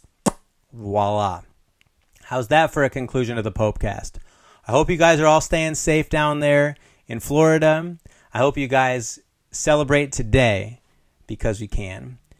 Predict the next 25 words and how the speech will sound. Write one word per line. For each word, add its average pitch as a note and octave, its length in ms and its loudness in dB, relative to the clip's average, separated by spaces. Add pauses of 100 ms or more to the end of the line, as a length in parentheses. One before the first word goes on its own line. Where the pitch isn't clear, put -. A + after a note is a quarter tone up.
(580)
And B2 80 -10
I B2 80 -2
think F3 220 -2
this - 120 -4
will D#3 80 -6
be D#3 60 0
the C#3+ 100 -6
new D3 200 -4
sign-off C#3 520 -4
for C3+ 100 -10
the A#2+ 80 -10
Popecast. B2+ 580 -4
I - 20 -8
hope C3+ 140 -8
you C3 80 -12
guys C3 260 -6
enjoy B2+ 340 -6
the A#2 100 -10
s-, - 540 -16
the A2+ 180 -16
setup C#3 440 -6
of A#2+ 120 -10
the A2+ 80 -12
studio C#3 540 -6
here. C3+ 440 -10